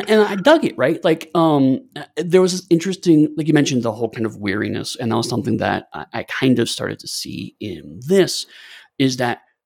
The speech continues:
Kirk would have actually been like, "Yes, Kirk violates the Prime Directive a lot, but he at least tries to uphold it."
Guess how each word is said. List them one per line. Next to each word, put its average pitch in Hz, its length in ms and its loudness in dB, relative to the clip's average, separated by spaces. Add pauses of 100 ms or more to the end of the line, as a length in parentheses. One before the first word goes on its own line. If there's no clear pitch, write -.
(460)
Kirk 349 280 0
would 262 100 4
have - 80 -8
actually 175 380 2
been 143 160 2
like, - 220 -4 (440)
"Yes, 180 380 -2
Kirk 147 240 -2
violates 120 220 0
the - 60 -16
Prime 127 160 -4
Directive 110 300 -2
a - 40 -6
lot, 104 200 -2
but - 80 -8
he 240 180 -6
at 214 80 -2
least 156 300 -2
tries 113 760 -4
to 135 220 -8
uphold 151 340 -8
it." 170 180 -6